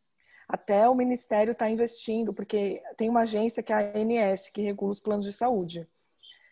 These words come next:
E eles estão vendo como que você pega os médicos que já estão formados, que já estão há bastante tempo no mercado, e transformam eles em médico de família, de você fazer um, um, uma especialização, um curso, alguma coisa, pra eles não terem que fazer residência,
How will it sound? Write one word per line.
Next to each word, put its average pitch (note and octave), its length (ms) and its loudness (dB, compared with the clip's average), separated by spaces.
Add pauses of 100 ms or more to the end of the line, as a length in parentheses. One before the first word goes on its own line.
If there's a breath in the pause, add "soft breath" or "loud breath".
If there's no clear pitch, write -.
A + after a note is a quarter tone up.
(120)
E G#3 120 4
eles G#3 140 4
estão A3 260 -2 (140)
vendo A3+ 360 2
como C4 300 2
que C4+ 100 -6
você B3 240 2
pega A3 240 2
os G#3+ 80 0
médicos A3 440 2
que A3 100 -4
já A3+ 200 6
estão C4+ 280 2
formados, G#3 800 2 (680)
que F#3+ 60 -6
já G3+ 100 6
estão A#3 200 6
há B3 40 8
bastante A3+ 380 2
tempo A#3 220 0
no G3+ 100 2
mercado, G#3+ 640 2
e G3+ 160 -4
transformam A3+ 680 0
eles A3 220 0
em A3+ 80 -2
médico A3 300 -4
de - 80 -10
família, G3 480 -2
de E3 100 -12
você E3+ 180 -8
fazer F#3+ 300 -4
um, G3 320 -4
um, F3 520 -10
uma E3+ 100 -8
especialização, F#3 1300 -4
um F3+ 40 -6
curso, G3 400 -4
alguma A3 280 -2
coisa, A#3 500 0
pra G3 100 -4
eles G3+ 120 -2
não G#3+ 100 -2
terem A#3+ 180 0
que A#3+ 60 -10
fazer G#3+ 200 -2
residência, G#3 720 -2